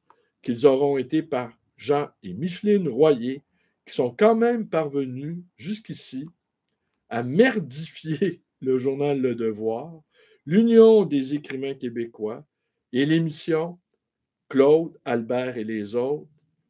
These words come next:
ce qui n'est, je trouve, pas rien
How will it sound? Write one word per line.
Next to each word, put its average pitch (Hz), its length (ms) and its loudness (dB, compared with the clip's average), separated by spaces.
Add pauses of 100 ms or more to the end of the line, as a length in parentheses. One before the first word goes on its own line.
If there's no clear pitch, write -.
ce - 140 -8
qui 123 220 -8
n'est, 120 280 -6 (680)
je 107 160 -4
trouve, 127 460 -6 (580)
pas 143 160 4
rien 135 400 -6